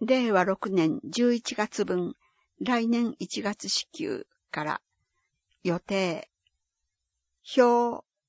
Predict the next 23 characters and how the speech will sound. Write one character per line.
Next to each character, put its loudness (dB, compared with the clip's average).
受 -2
給 0
資 -4
格 -4
者 0
本 2
人 2
の -4
所 0
得 -8
限 0
度 0
額。 -12
支 -2
給 2
は、 2
一、 -6
全 6
部 0
支 0
給 -2
と、 -4
二、 -2